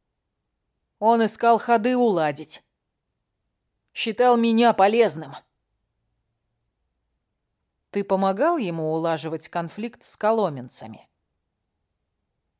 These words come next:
«Нет, у меня таких выходов нет. Не та фигура, он». «Думаю, то, что твой названный братец вернулся,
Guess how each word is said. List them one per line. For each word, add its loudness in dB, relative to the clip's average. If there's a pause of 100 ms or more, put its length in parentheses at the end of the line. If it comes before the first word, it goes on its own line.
(100)
«Нет, 0 (720)
у -6
меня 0
таких -2
выходов 0
нет. -2 (1400)
Не 0
та 4
фигура, 0
он». -4 (1600)
«Думаю, -2
то, -2
что -6
твой -6
названный -4
братец -6
вернулся, -8